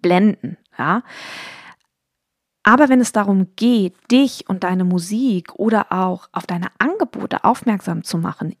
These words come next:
ist ein solcher Account nutzlos. Und es geht in der dritten Kategorie, also Ask und Engagement, geht es darum, mit den Menschen, die dir folgen, ins Gespräch zu kommen. Aber wie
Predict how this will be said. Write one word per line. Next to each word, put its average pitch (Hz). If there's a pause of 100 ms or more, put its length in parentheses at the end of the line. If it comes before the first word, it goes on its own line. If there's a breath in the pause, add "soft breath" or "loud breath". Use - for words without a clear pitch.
ist -
ein 185
solcher 185
Account 170 (120)
nutzlos. - (1200 loud breath)
Und 233
es -
geht 302
in 226
der 196
dritten -
Kategorie, 190
also 180 (120)
Ask -
und 180
Engagement, 180
geht 202
es -
darum, 240
mit 202
den 180
Menschen, 202
die 208
dir 180
folgen, 190
ins -
Gespräch -
zu -
kommen. - (840 loud breath)
Aber 262 (260)
wie 233